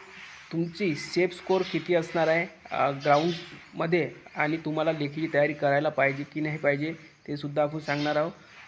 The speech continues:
विद्यार्थ्यांची संख्या बघता खूप कमी विद्यार्थी इथे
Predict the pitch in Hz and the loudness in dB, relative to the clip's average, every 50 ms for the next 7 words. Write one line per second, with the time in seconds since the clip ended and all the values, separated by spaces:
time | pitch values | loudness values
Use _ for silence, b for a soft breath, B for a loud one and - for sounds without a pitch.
0 | B - - 139 143 143 143 165 175 180 175 180 185 175 180 190 180 - 160 151 | B -16 -6 -4 -4 -2 2 4 4 6 6 4 2 2 0 -4 -2 -2 -2 -2
1 | 156 151 175 165 160 160 160 - - 151 117 - - - - - - - - - | 0 2 0 2 2 0 -4 -2 0 0 0 0 -4 -8 -12 -16 -18 -20 -20 -20
2 | - - - - 180 180 - - - - 156 147 165 175 180 170 160 147 160 170 | -18 -16 -2 -2 -2 -2 -2 -10 -2 0 2 2 2 2 2 0 0 2 2 2
3 | 170 170 170 175 165 165 170 175 165 - 151 143 165 170 | 2 2 0 0 0 2 2 0 0 -2 -6 -6 -4 -6